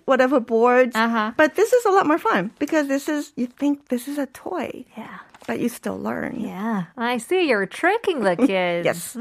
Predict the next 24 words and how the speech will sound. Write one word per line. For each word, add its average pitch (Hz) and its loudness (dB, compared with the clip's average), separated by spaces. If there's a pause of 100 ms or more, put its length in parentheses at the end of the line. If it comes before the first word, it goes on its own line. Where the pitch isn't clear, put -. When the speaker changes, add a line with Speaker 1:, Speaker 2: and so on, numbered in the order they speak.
(220)
Speaker 2:
<laughs> 302 -4
Speaker 1:
Tricking 311 0
is 381 2
good. - 2
Tricking 285 0
is 285 4
good. 180 -2 (600)
Speaker 2:
Well, 294 2
let's 370 2
take 370 -4
a 330 0
look 330 2
at 285 0
another 233 0
one 190 -2
here. 185 -6 (260)
Speaker 1:
Yes. - 0
Next 294 2
one 415 4
is 285 6 (400)
병 359 4
조명 311 4
만들기 247 2 (180)
키트. 262 0